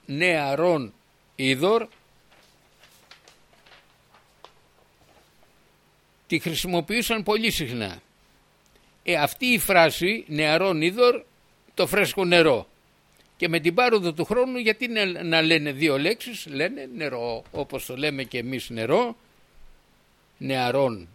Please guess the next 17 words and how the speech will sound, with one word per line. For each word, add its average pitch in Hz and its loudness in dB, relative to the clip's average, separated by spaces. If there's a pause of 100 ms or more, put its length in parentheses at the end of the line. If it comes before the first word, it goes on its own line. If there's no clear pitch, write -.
(120)
είδωρ, 143 -2
ιερό. 120 -4 (2000)
Θα - -4
πάρουμε 226 -2
τώρα 220 -4 (1400)
τη 147 -2
λέξη 214 -6 (100)
παράδεισος 185 -6
και 180 -6
κόλαση, 143 -4 (1120)
για 135 -10
να 147 -6
δούμε 175 -4 (1300)
τι 180 0
σημαίνουν 156 -2
και 175 -4
πώς - -6